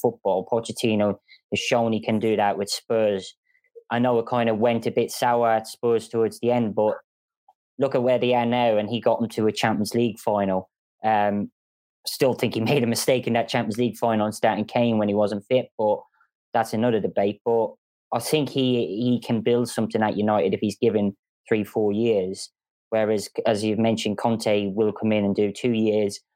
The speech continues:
might win a trophy, might even put, put him into title challenges if he can, but it won't be long term. And then you're gonna have the same situation in two years. Rodgers is an interesting one because he's gone and done a,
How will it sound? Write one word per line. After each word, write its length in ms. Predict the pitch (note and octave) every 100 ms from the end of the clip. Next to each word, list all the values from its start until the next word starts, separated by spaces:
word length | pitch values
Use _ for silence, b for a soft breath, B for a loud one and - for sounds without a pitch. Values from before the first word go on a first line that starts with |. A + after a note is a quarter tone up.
| _
might 220 | A#2 A#2+
win 200 | A2+ B2
a 40 | A2+
trophy, 400 | - A2+ A2 A#2
might 240 | A#2 C3
even 320 | B2+ A2+ A2+ -
put, 180 | - B2+ G#2 -
put 160 | - B2+
him 120 | A#2
into 180 | A#2+ A#2
title 320 | A2 B2 A2+
challenges 540 | G#2+ A#2 A2 G#2 G#2 G#2
if 80 |
he 100 | G#2+
can, 400 | G2+ A2+ A2+ G2 F#2
but 200 | G#2 G2+ - _ _ _ _ -
it 160 | A2+
won't 220 | A2 A#2+
be 140 | - G#2+
long 240 | G#2+ G#2+
term. 340 | - A#2 A2+ G#2
And 80 |
then 160 | G2+ G#2+
you're 80 | G#2+
gonna 180 | A2+ G#2+
have 200 | A2 G#2
the 40 |
same 300 | - A2+ G#2+
situation 560 | - - G#2 G#2 G2 G#2
in 80 |
two 200 | G2 A2
years. 500 | G2+ G#2+ G#2+ F#2+ - - _ _ _ - - _
Rodgers 340 | C#3+ D3 C3+
is 140 | B2+ A#2+
an 140 | C3
interesting 640 | C3+ C3 C3+ A#2+ - A#2+
one 280 | A2+ A#2+ A#2+
because 640 | A#2 A2+ A#2+ A2+ A2 - - _ - - -
he's 220 | - A#2 G#2+
gone 280 | C3 B2+
and 200 | B2 A#2
done 200 | A#2+ A#2
a, 100 | A#2